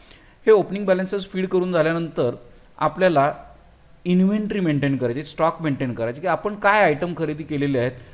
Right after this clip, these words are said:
आणि कोणत्या पद्धतीचे item खरेदी करून कुठल्या पद्धतीने विकलेले आहेत.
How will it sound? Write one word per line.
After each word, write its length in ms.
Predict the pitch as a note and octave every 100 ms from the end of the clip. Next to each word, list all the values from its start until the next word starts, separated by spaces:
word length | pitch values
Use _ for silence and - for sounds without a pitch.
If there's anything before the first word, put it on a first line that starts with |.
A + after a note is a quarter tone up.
| -
आणि 180 | C3+ F3
कोणत्या 440 | G3+ E3+ D3+ D#3 F#3+
पद्धतीचे 540 | F#3 D#3+ E3+ F3+ F3+
item 300 | D#3+ D3 E3+ E3
खरेदी 320 | D#3+ D#3 E3
करून 240 | E3 F3
कुठल्या 500 | F3 - D3 D#3 E3+
पद्धतीने 580 | E3 - D3+ D3 D#3 D#3+
विकलेले 420 | C3 B2+ D3+ C#3+
आहेत. 180 | A2+ B2+